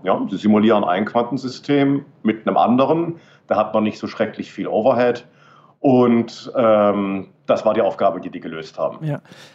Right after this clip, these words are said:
Speaker 1: Ähm, es gab den Vergleich, den auch jemand von Google gebracht hat, dass Sputnik, als er um die Erde gekreist hat, ja auch nur gepiepst hat. Das finde ich eine sehr zulässige Analogie.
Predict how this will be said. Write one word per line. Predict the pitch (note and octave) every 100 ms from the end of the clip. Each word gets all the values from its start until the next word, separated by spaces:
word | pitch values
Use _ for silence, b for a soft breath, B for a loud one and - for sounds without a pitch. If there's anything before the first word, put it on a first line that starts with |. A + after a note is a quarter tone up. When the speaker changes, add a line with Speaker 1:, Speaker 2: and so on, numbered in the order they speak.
| B B
Speaker 1:
Ähm, | B2+ A#2+ A#2 A#2+ -
es | C3
gab | D#3+ D#3+
den | F3
Vergleich, | - C#3 G#2+ G#2+ D3+ E3 - - -
den | B2 A#2+ A#2 A#2
auch | A#2+ C3+
jemand | B2+ A#2+
von | - G#2+
Google | A#2+ C#3+ D3
gebracht | C#3+ - A#2 A#2 -
hat, | A2 A2 - - b b b _
dass | B2 A2+ - - -
Sputnik, | - - F#3 F#3 B2+ A#2+ -
als | C3 B2
er | C#3
um | B2
die | B2+
Erde | - B2+ C3
gekreist | A2 - A2+ A#2 -
hat, | A2+
ja | A#2
auch | B2 -
nur | A2+ G2
gepiepst | - F#2 F2+ -
hat. | - - B B B B B B B B _
Das | - -
finde | B2+ A2+
ich | A2
eine | A2
sehr | A2 G#2+
zulässige | - A#2+ G#2 - F#2+ G#2+
Analogie. | F2 D#2+ C#2+ C#2